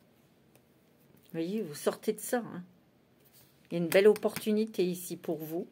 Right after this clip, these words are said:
dans laquelle vous allez vous enraciner, vous allez vous poser. Il y a encore des émotions, je vous l'ai dit, hein. Il y a encore des émotions, hein. Moi, on me dit de faire attention à votre corps.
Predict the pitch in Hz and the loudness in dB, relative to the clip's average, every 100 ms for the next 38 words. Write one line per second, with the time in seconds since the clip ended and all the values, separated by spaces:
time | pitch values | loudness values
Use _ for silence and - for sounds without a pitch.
0 | - - 180 160 160 185 165 156 147 139 | -16 -8 0 0 2 0 0 -2 -2 -2
1 | 139 135 180 226 247 - 196 165 196 - | -6 -2 -2 0 -4 -4 -4 -2 -2 -6
2 | - - - 160 165 160 151 - 226 214 | -10 -20 -4 0 0 -2 -8 -4 0 0
3 | 180 165 - - - - - 170 180 180 | 0 -4 -4 -10 -20 -20 -6 -2 0 0
4 | 233 190 180 180 185 214 - 269 - 196 | 0 2 2 4 2 0 -2 -4 -2 2
5 | 190 180 175 143 143 - _ - - - | 2 2 -4 -6 -8 -16 _ -14 -14 -14
6 | _ _ - - - 170 170 254 208 185 | _ _ -20 -20 -6 -4 0 2 4 4
7 | 190 196 214 - 165 180 - _ - - | 2 2 -4 -8 -10 -12 -14 _ -20 -16
8 | - - 240 294 202 180 220 214 165 - | -10 2 4 4 4 2 2 4 4 2
9 | 185 185 185 180 - - 247 247 175 143 | 0 0 0 -4 -6 -2 0 2 0 -2
10 | - 170 - - 202 180 147 - | -4 -8 -8 -2 2 2 0 -4